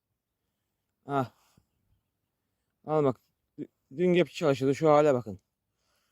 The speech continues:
Ya kalktı. Ve bu şekil. Milletin tarlasına ağaç dikti. Arazi mafyası mıdır bunlar?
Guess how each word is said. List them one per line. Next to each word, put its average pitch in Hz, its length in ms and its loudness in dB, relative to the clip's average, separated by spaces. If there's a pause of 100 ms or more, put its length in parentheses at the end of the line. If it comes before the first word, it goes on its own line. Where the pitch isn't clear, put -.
(1500)
Ya 135 200 -2
kalktı. 147 520 -4 (1080)
Ve 147 160 -4
bu - 60 -10
şekil. 110 360 -6 (560)
Milletin 165 440 -2 (300)
tarlasına 156 500 0 (580)
ağaç 143 320 0
dikti. 113 380 -10 (300)
Arazi 165 360 0
mafyası 156 380 -2
mıdır 143 240 -6
bunlar? 131 280 -4